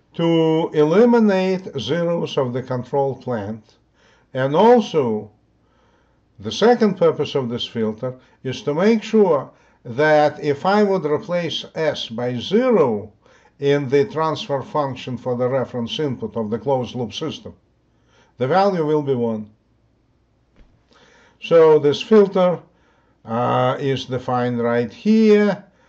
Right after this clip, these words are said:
and transfer function for reference will be equal to the original closed loop transfer function times the filter.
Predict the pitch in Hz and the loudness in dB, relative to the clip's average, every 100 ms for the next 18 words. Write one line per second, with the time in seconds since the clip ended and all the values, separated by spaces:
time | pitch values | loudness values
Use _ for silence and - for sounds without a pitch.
0 | _ _ _ 135 131 127 127 127 127 127 | _ _ _ -6 -2 0 0 2 0 -2
1 | 123 - _ _ - 156 202 196 - 185 | -6 -12 _ _ -4 0 0 0 -2 -2
2 | - 175 160 135 135 123 135 139 208 226 | -2 -4 -4 -6 -10 -8 -4 0 2 0
3 | 220 220 208 - - _ _ _ _ 135 | 0 -2 -2 -8 -16 _ _ _ _ 0
4 | 143 127 143 156 165 160 147 139 147 131 | 0 0 -2 -2 -4 -2 -2 0 -2 0
5 | 135 127 131 147 117 131 120 107 131 123 | 0 0 -2 -4 -4 -4 -4 -4 -2 0
6 | 117 127 117 104 123 120 107 113 107 123 | -2 -6 -6 -6 -6 -6 -6 -10 -10 -10
7 | 120 - 113 104 123 117 110 104 101 - | -10 -10 -12 -8 -8 -6 -8 -10 -18 -6
8 | 208 240 226 220 | -2 -2 -2 -4